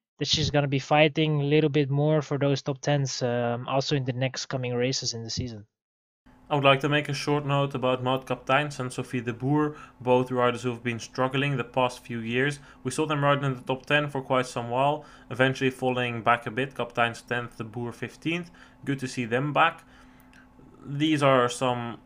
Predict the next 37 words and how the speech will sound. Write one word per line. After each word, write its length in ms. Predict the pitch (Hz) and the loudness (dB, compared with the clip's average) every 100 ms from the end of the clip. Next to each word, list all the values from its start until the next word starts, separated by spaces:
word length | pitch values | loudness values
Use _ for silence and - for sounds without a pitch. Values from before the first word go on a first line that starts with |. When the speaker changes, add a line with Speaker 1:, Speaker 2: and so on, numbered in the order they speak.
| _ | _
Speaker 2:
older 260 | 139 135 131 | 0 2 2
riders. 320 | 123 123 117 | 4 4 2
I 40 | |
mean, 160 | 117 110 | -6 -6
Kapteins 380 | 113 - 113 110 | -8 0 0 0
is 100 | 110 | -8
twenty-seven, 640 | 113 104 - 117 120 113 | -8 -8 -4 -4 -4 -6
but, 260 | 104 104 101 - - - | -2 -2 -4 -16 -20 -12
uh, 200 | 120 110 | -4 -4
de 80 | 104 | -4
Boer 260 | 104 123 117 | -6 -4 -4
is 100 | 110 | -6
thirty-one. 680 | - 110 113 117 135 143 143 - - - _ _ - | -8 -8 -8 -4 -2 -2 -4 -14 -20 -20 _ _ -16
The 180 | 120 135 | -4 0
younger 460 | 151 156 160 160 156 | 2 2 2 2 6
riders, 300 | 151 151 151 | 6 4 -2
on 40 | |
the 100 | 151 | 0
other 140 | 143 | 0
hand, 480 | 139 143 147 139 - - | 2 2 0 -6 -16 -10
if 120 | 135 | -4
you 60 | 135 | -2
look 160 | 135 | 0
at 80 | 131 | 0
the 80 | 127 | 2
under 140 | 127 | 0
twenty-threes, 720 | 123 131 123 - 135 143 143 - - | -2 -6 -8 -8 -2 -2 -2 -8 -18
we 80 | - | -8
saw 140 | 131 123 | -4 -2
Van 140 | 123 | -2
Empel 420 | 120 127 131 127 | -2 -2 0 0
ending 240 | 123 120 117 | 0 -6 -4
second, 540 | - 123 131 131 131 - - _ | -4 -2 -2 -2 -6 -12 -20 _
thirteenth 520 | 143 139 143 143 143 | -2 -2 0 -4 0
place 260 | 135 143 147 | 0 0 -2
for 260 | 131 127 | -4 -4
Durafou. 680 | 113 123 117 113 - 151 165 | -2 -2 -2 -4 -2 -4 -4